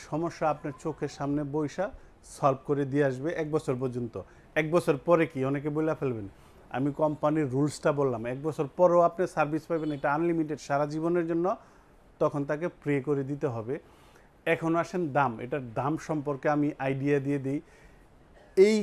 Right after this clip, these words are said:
কিচেন হুডের দাম শুনলেই আপনার কলিজা ঠান্ডা হয়ে যাবে। আসেন শোনেন, এটার মডেল নাম্বারটা আমি আবারও বলে দিই, ইজি নাইন ডাবল জিরো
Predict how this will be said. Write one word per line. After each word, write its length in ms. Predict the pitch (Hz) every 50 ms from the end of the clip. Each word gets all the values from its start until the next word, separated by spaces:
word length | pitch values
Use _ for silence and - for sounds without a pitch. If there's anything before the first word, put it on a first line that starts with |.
| 175 -
কিচেন 360 | - 185 185 156 208 202 202 190
হুডের 440 | 180 185 190 185 175 196 202 202 170 147 127 117 143
দাম 160 | 139 143 156 175 156 - - -
শুনলেই 460 | - 165 175 185 190 185 185 175 175 175 175
আপনার 220 | 165 165 185 180 175 - -
কলিজা 360 | 175 175 175 170 165 180 170 - - -
ঠান্ডা 260 | - 156 156 143 143
হয়ে 180 | 135 135 131 131
যাবে। 200 | 127 117 113 120 120 123
আসেন 180 | - - 143 143 -
শোনেন, 220 | - 123 110 98 - - - 143 143
এটার 200 | 135 170 175 175 160 143
মডেল 240 | 143 147 156 170 170 175
নাম্বারটা 320 | 170 175 175 165 - - 170
আমি 160 | 165 160 160 160 156 147
আবারও 240 | 143 143 156 160 175
বলে 240 | 165 170 170 170 165
দিই, 220 | 143 160 165 185 185 - - 175 170
ইজি 340 | 175 170 147 143 151 170 190 214 208 - - - - - - - - 123 127
নাইন 180 | 139 147 156 165 165
ডাবল 280 | 156 156 156 165 165 165 160
জিরো 160 | 165 175 190